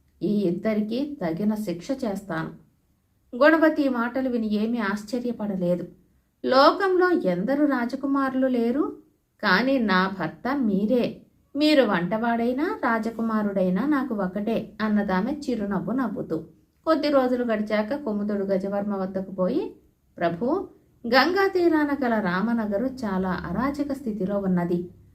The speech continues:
అక్కడి ప్రజలు దుష్పరిపాలనకు గురయ్యి నానా బాధలు పడుతున్నారు. నా వెంట చిన్న సిబ్బందిని పంపితే సునాయాసంగా ఆ రాజ్యాన్ని జయించి మన రాజ్యంలో కలుపుకోవచ్చు"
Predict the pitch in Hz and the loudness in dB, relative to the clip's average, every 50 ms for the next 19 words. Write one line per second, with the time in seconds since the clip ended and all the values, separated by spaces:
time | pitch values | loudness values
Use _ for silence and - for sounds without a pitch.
0 | _ _ - 165 190 196 - 208 180 180 160 170 180 165 160 160 190 190 226 254 | _ _ -6 -4 -4 -2 -2 -2 0 0 0 0 0 0 0 2 0 0 0 0
1 | 247 214 180 196 - - - 247 247 262 - 226 208 202 202 196 185 190 190 - | 0 0 -2 -2 -2 -4 -4 -4 -2 -2 -2 -2 -2 -2 -2 -2 -2 -2 -2 -2
2 | 180 170 170 170 180 196 196 190 190 208 262 311 320 269 190 156 151 170 226 262 | -4 -2 0 0 2 2 2 0 0 0 2 2 2 2 0 0 0 0 0 0
3 | 277 277 233 196 185 175 175 - 208 202 226 220 - 214 196 185 - 185 170 170 | 0 0 0 0 -2 -2 -2 -4 -4 -4 -4 -2 -2 -4 -4 -2 -2 -2 0 0
4 | 170 165 170 165 - - - - - - - - - - - 262 262 262 269 294 | 2 2 0 0 -2 -6 -16 -20 -20 -20 -20 -20 -20 -12 -2 4 6 6 6 6
5 | 294 285 294 311 311 349 339 339 - 302 277 285 302 311 302 - 285 262 - - | 6 4 2 2 2 0 0 0 -2 -2 -2 0 0 0 0 0 -2 -4 -2 0
6 | 302 320 311 311 320 294 285 294 240 214 214 208 220 214 214 208 202 208 - - | 2 4 4 6 4 4 2 2 0 -2 -2 -2 -4 -4 -4 -4 -4 -4 -4 -4
7 | 196 190 214 247 277 294 294 269 254 254 - 220 214 208 208 240 233 208 190 175 | -4 -2 -2 0 0 0 0 0 0 -2 -2 -4 -4 -2 -2 -2 -2 -2 -2 -2
8 | 160 175 185 190 - 220 214 214 214 208 208 180 170 180 185 196 208 208 - 311 | -2 -2 -4 -4 -2 -2 -2 0 0 0 0 0 0 0 0 0 -2 -2 0 -2
9 | 392 - - - - - - - - - - 180 180 - 226 254 247 240 240 240 | -2 -2 -6 -12 -18 -20 -20 -20 -16 -6 -2 0 0 2 2 0 0 0 -2 -2
10 | 240 - 294 302 302 311 302 302 262 226 226 220 - - - 285 285 262 - 277 | -2 0 2 4 4 4 2 2 0 -2 -2 -4 -4 -2 0 2 2 2 0 -2
11 | - - 214 - - | -4 -6 -6 -6 -6